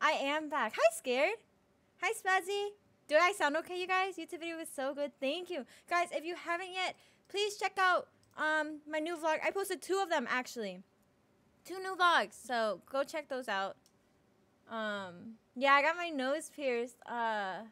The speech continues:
hi, Restless. How was the flight back? Hi, Jesse. Um, the flight back was okay. Uh, I hate, I hate flying. <laughs> The only part I like about flying is, um,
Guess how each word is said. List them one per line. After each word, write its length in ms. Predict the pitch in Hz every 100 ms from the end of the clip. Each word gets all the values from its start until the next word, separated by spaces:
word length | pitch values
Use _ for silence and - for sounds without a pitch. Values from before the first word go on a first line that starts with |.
| _ _ _ _ _ -
hi, 120 | 370
Restless. 540 | 392 370 381 381 381 -
How 100 | 339
was 80 | 381
the 100 | 381
flight 280 | 320 294 240
back? 320 | 208 226 - _ -
Hi, 100 | 381
Jesse. 480 | 415 403 403 392 403 - _ _ -
Um, 640 | 269 269 247 214 185 226 - - _
the 100 | 330
flight 220 | 349 330 339
back 160 | 587 605
was 80 | 480
okay. 380 | - 262 208 285 - _
Uh, 720 | 269 277 285 285 277 277 277 - _ _ _ _ _ _ _ _ _ _ _ _ _ _ _ _ _ _ _ 480
I 160 | 466 381
hate, 280 | 294 254 - _ _ -
I 160 | 415 587
hate 280 | 359 277 -
flying. 500 | 247 214 208 208 226 247 _ _ _ _ -
<laughs> 320 | - 349 339
The 140 | 339 285
only 260 | 277 339 480 -
part 140 | 370 294
I 100 | 302
like 160 | 285 294
about 300 | 294 330 -
flying 460 | 247 254 277 302 -
is, 520 | 247 240 233 233 240 240 - - - _ _ _ -
um, 560 | 247 247 240 226 214